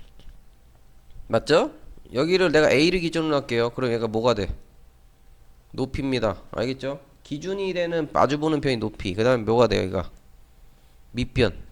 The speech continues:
이렇게 되죠. 여러분, 이 사인 A는 어떻게 구합니까? 그러면은 B변분의 뭐예요?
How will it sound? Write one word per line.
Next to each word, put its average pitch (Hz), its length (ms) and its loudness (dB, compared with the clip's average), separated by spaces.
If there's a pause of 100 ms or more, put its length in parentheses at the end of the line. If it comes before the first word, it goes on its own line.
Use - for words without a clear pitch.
이렇게 95 280 -4
되죠. 90 220 2 (1400)
여러분, 165 360 2
이 143 100 2
사인 220 460 4
A는 180 320 2
어떻게 143 280 0
구합니까? 139 440 0
그러면은 131 760 -2
B변분의 143 600 -2
뭐예요? 113 320 -2